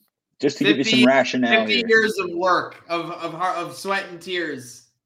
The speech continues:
Speaker 1: Oh, yeah. And there's, listen, there is no questioning Rick Jeanneret's legacy. I mean, he, he, he's a true Buffalo sports legend,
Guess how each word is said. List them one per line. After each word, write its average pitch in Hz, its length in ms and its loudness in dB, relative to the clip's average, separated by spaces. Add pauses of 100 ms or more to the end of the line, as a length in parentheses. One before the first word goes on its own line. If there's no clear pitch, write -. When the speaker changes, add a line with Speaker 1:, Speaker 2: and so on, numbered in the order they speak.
(400)
Speaker 1:
Oh, 208 160 4
yeah. 156 340 2
And 143 120 -8
there's, 165 280 -8 (260)
listen, 123 320 -6
there 123 300 -2
is 117 160 -10
no 131 180 -6
questioning 117 520 -4
Rick 110 180 -10
Jeanneret's 107 440 -10
legacy. 104 680 -6 (300)
I 104 60 -8
mean, 98 400 -4 (260)
he, 101 580 -4 (100)
he, 107 60 -10
he's 104 300 -2
a 92 120 -4
true 131 500 2
Buffalo 113 520 2
sports 101 440 -2
legend, 95 460 -8